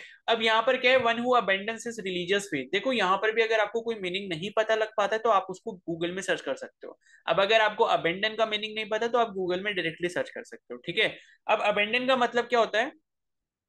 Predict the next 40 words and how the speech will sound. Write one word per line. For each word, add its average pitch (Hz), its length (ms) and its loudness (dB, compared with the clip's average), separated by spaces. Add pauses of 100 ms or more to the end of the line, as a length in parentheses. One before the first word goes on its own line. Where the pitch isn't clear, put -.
(160)
कि 170 80 -8
मतलब 175 300 -6
किसी 190 180 -6
चीज 180 220 -4
की 214 120 -6
इच्छा 185 200 -4
छोड़ 160 300 -4
देना 165 200 0
या 170 180 2
फिर 196 260 -2 (320)
किसी 180 200 -6
चीज 170 180 -4
को 220 100 0
त्याग 156 280 2
देना। 123 300 -10 (380)
Abandon 170 360 0
का 202 60 -6
मतलब 185 240 -4
क्या 196 160 -2
है? 208 60 -8
त्याग 165 220 2
देना 131 260 -10
होता - 200 -20
है। - 60 -20 (400)
तो 226 60 4
one 226 180 2
who 262 120 2
abandons 214 440 0
his 233 160 -8
religious 190 440 -2
faith, 156 280 -6
यानी 160 260 -2
कि 214 120 -6
जो 196 200 0
अपने 196 320 0
धार्मिक, 170 480 -2 (540)
अ, 143 280 0
उसको, 156 520 -4 (180)
विश्वास 180 460 2
को - 300 -4